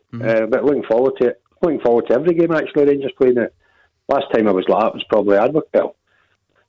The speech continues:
Speaker 2: Smith, uh, Smith and that, the Advocats team. Uh, we're, we're actually getting that, that kind of a way now. We're actually playing like that, and, you know, the way that his team was playing.
Speaker 1: Is that how far back you'd go, Thomas? 'Cause, you know, it's an interesting one. Is that, is it, is it as long as that since you've had this feeling?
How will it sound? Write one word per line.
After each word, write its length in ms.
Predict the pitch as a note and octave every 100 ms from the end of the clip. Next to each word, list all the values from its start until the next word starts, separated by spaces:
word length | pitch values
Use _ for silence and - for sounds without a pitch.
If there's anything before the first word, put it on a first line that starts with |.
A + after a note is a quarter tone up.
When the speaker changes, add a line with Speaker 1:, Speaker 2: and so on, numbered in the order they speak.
| - -
Speaker 2:
Smith, 160 | C#3+ - -
uh, 380 | A2+ - - - -
Smith 160 | D3+ -
and 100 | F#2+
that, 140 | - -
the 60 |
Advocats 580 | A#2+ D3+ D3 C#3 B2+ -
team. 200 | - - - - G#2+
Uh, 120 | G#2
we're, 300 | A2 A#2 C3+ A#2+
we're 180 | C#3+
actually 200 | D3 - A2
getting 320 | A2+ A2 A2 _ _ _ -
that, 160 | G2 -
that 220 | A#2+ -
kind 140 | - G#2
of 80 | F#2
a 40 |
way 200 | G2 C3
now. 280 | E3 D3 A#2+
We're 240 | A#2 A2+
actually 300 | C#3 - G#2+ - _ _
playing 300 | - A#2 D#3+ E3+
like 180 | F3 -
that, 220 | C3+ -
and, 120 | G#2+ -
you 100 | A#2
know, 60 | G#2+
the 80 | G2+
way 160 | A2
that 160 | G2+ - A#2+
his 80 | B2 -
team 120 | D3+
was 120 | C#3+ -
playing. 180 | B2 G2 - _
Speaker 1:
Is 100 | D#3+
that 120 | G3
how 100 | G3+
far 220 | G3 F3 D#3
back 280 | D#3 C#3
you'd 120 | D3 B2+
go, 140 | E3
Thomas? 340 | D#3+ F3+ D#3 -
'Cause, 160 | C#3 C3+ - -
you 80 |
know, 100 | D#3+
it's 120 | B2+ C#3
an 80 |
interesting 480 | C3+ D#3 E3 C3+ C#3
one. 120 | C3+
Is 80 | B2+
that, 200 | C#3 - _ -
is 100 | B2
it, 160 | B2 _ _
is 120 | C3+ A#2+
it 100 | A#2+
as 140 | A#2+
long 320 | C3 C#3+ D#3+
as 80 | D#3
that 200 | D3+ -
since 180 | - A#2
you've 100 | A#2
had 180 | C3 B2
this 140 | B2+
feeling? 300 | - C3+ A#2